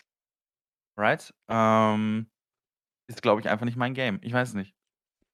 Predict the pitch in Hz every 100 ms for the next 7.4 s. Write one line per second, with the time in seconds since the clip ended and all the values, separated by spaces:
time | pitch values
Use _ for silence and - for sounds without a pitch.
0 | _ 113 117 120 127 - 123 117 113 127
1 | 123 123 120 120 120 117 117 117 - _
2 | - 117 - 95 107 - 104 - 92 92
3 | _ _ _ _ 107 107 - 113 113 139
4 | 139 120 - 117 - _ _ _ - 139
5 | - - 120 113 104 101 95 90 95 92
6 | 90 95 - 104 104 110 123 - 147 120
7 | 113 110 113